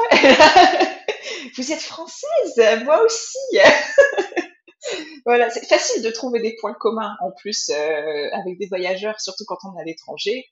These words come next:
Euh, rien que le fait de parler la même langue, ça rapproche direct. Euh, donc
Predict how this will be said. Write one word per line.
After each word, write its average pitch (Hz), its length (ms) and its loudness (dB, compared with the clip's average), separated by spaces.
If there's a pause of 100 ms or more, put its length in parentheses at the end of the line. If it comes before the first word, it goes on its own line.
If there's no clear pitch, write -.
(120)
Euh, 170 60 -14 (140)
rien 247 120 -6
que 262 120 -12
le 254 40 -8
fait 254 160 -12
de 220 60 -14 (100)
parler 214 300 -2
la 180 100 -2
même 175 220 -10
langue, 226 280 -8 (420)
ça - 180 -2
rapproche 185 420 -6
direct. 180 400 -16 (680)
Euh, 160 380 -6 (920)
donc 175 200 -14